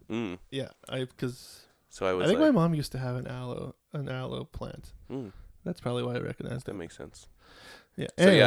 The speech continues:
Speaker 2: anyways.
Speaker 1: just, uh, didn't write that because I didn't see it.
Speaker 2: Mm.
Speaker 1: <laughs>
Speaker 2: You're just like, <laughs> you just figured he spit in his hand and said,
Speaker 1: <laughs>
Speaker 2: Put this
Speaker 1: Yeah,
Speaker 2: on your
Speaker 1: exactly. I didn't know what it was.
Speaker 2: My healing s-, my healing spit.
Speaker 1: Yeah.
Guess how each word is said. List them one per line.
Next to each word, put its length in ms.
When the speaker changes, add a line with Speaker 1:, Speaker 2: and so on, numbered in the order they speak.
Speaker 2:
anyways. 60
Speaker 1:
just, 220
uh, 220
didn't 200
write 200
that 160
because 260
I 80
didn't 180
see 140
it. 140
Speaker 2:
Mm. 400
Speaker 1:
<laughs> 40
Speaker 2:
You're 140
just 220
like, 400
<laughs> 100
you 120
just 300
figured 260
he 100
spit 300
in 80
his 180
hand 200
and 100
said, 180
Speaker 1:
<laughs> 60
Speaker 2:
Put 160
this 140
Speaker 1:
Yeah, 60
Speaker 2:
on 160
your 100
Speaker 1:
exactly. 580
I 60
didn't 160
know 100
what 80
it 40
was. 260
Speaker 2:
My 260
healing 420
s-, 160
my 160
healing 360
spit. 440
Speaker 1:
Yeah. 180